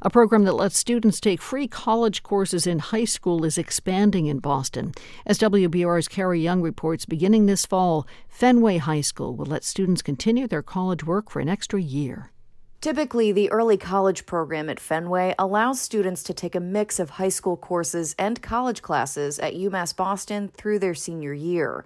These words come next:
Speaker 2: The pilot program adds a year thirteen. City leaders say the goal is to make higher education more affordable.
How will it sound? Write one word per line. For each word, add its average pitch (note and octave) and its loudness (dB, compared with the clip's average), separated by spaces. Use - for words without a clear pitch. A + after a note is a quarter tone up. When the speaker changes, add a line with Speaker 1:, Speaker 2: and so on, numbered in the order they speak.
Speaker 2:
The A3+ -2
pilot D#4 0
program F3 -2
adds F3+ -2
a F3 4
year G#3+ 0
thirteen. G3 -2
City F#3+ 2
leaders G3+ 4
say G3+ 2
the F#3+ 2
goal G3+ 4
is A3 2
to G3+ -6
make F#3+ 0
higher A3+ 2
education G3 -2
more F3+ 0
affordable. G#3 0